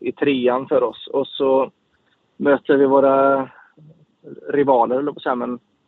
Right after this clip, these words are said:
derby då med Vänersborg och slår ut dem, division ett-klubben. Och, eh, nu har vi Malmö F F i, inför tvåtusen pers. Och för två år sedan spelade vi division fem inför fyrtio personer, inklusive bänken typ. Så att den här resan har varit, eh,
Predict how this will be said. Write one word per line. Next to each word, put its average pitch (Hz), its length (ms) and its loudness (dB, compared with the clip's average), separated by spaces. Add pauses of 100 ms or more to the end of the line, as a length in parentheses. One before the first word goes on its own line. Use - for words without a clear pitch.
(380)
derby 127 420 0
då 143 80 2
med 135 120 -2
Vänersborg 131 580 -2
och 131 100 -4
slår 131 200 -4
ut 131 200 -4
dem, 131 420 -2
division 131 320 -8
ett-klubben. 120 600 -2
Och, 123 280 -2 (220)
eh, 127 140 2
nu 117 320 -2
har 127 120 4
vi 120 100 4
Malmö 127 300 2
F 123 60 -4 (160)
F 131 440 -4
i, 123 340 -8 (760)
inför 151 220 2
tvåtusen 131 520 0
pers. - 280 -2
Och 127 60 -8
för 135 80 -6
två - 180 -6
år 127 80 2
sedan 131 160 -8
spelade 131 220 -2
vi 123 40 -8
division 127 360 -4
fem 120 220 0
inför 117 160 -8
fyrtio - 320 -6
personer, 120 420 -2
inklusive 120 440 -4
bänken 117 420 -2
typ. 131 220 -10
Så 123 100 -4
att 120 80 -4 (480)
den 135 140 0
här 139 160 2
resan 147 460 0
har 156 80 -2
varit, - 420 -6
eh, 135 680 -4